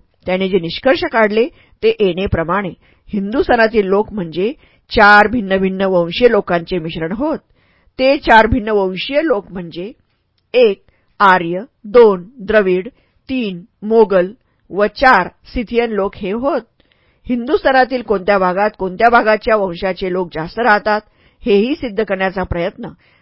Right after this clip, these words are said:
सर हर्बर्ट रिसले यांनी केला, परंतु त्यांनी एकोणीसशे एक साली जी पाहणी केली, ती अगदी त्रोटक स्वरूपाची होती. पाहणीतून त्यांनी जे निष्कर्ष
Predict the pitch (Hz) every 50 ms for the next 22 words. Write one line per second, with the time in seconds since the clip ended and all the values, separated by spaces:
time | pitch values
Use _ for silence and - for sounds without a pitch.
0 | _ - - - 240 240 247 285 254 226 185 175 180 214 226 233 233 208 180 -
1 | 180 196 202 190 170 165 170 196 - 277 302 226 - - _ _ _ _ _ _
2 | _ - - 214 220 240 262 285 349 320 - 247 208 185 196 202 170 151 _ _
3 | _ _ _ _ - - 208 - - 262 262 285 - 311 294 294 285 - - 247
4 | 226 214 214 190 220 220 - 190 180 180 202 208 - 202 190 196 233 220 254 226
5 | 196 175 170 170 208 233 - - 196 180 170 196 214 - - 190 190 - 180 165
6 | 165 - 208 254 320 381 - - - - _ _ _ _ _ _ _ _ _ -
7 | 214 220 226 226 233 247 226 339 359 339 302 247 233 240 214 233 208 190 185 -
8 | - 269 330 330